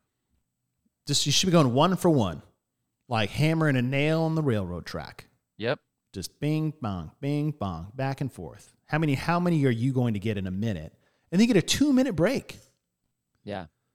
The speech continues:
Speaker 1: It's totally worth just putting it down in minute one, getting through minute two, knowing full well, there's gonna be people knowing full well is like, "Listen, I am not hitting anything at that weight.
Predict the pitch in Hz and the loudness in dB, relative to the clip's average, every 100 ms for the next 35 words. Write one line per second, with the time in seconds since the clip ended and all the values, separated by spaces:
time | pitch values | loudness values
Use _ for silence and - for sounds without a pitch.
0 | _ _ _ _ _ _ _ 156 180 - | _ _ _ _ _ _ _ -2 0 -2
1 | 139 208 277 220 117 120 170 92 - - | 0 0 4 4 4 4 4 4 -4 -16
2 | - _ _ _ _ _ - 156 147 - | -20 _ _ _ _ _ -2 2 2 0
3 | - 202 - 147 127 131 95 113 113 123 | -2 -2 -2 -6 -4 -6 -6 -6 -4 -2
4 | 110 87 87 _ _ - 113 113 107 87 | -2 -6 -10 _ _ -6 -2 0 0 -4
5 | 101 76 55 _ _ _ _ _ _ _ | -6 -8 -14 _ _ _ _ _ _ _
6 | _ _ _ _ _ _ 92 135 165 147 | _ _ _ _ _ _ -2 0 0 0
7 | 147 139 135 92 - 131 98 - _ - | 0 2 0 0 -2 0 -2 -6 _ -4
8 | 143 165 - 185 170 175 180 139 - - | 0 0 0 0 4 6 6 4 -2 -20
9 | - - _ _ 147 226 277 302 220 208 | -20 -20 _ _ 2 2 4 2 4 4
10 | 196 220 190 156 160 180 170 175 156 127 | 4 4 6 6 6 6 4 6 6 6
11 | 135 160 139 135 135 175 127 107 - 160 | 6 6 4 2 2 2 2 -2 2 4
12 | 247 214 170 185 120 151 170 190 - - | 6 6 6 4 4 6 6 4 -2 2
13 | 156 151 143 127 120 117 110 95 95 78 | 6 6 4 2 2 0 -4 -2 -6 -8